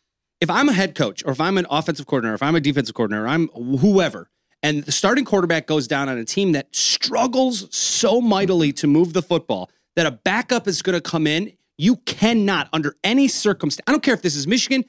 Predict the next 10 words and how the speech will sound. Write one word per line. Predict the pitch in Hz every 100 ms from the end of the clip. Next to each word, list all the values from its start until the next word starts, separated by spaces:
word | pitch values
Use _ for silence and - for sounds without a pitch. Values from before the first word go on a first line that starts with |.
| _ -
Michigan | 170 170
State, | - 247 233 - _ _ _ -
uh, | 185 170 147 - -
Brother | 143 226 233
Rice, | 180 196 262 262 - _ _ _ -
you | 147 262 320 208
do | - 285 302
not | 254 247 254 -
lose | 180 233 254 180
that | 202 220 -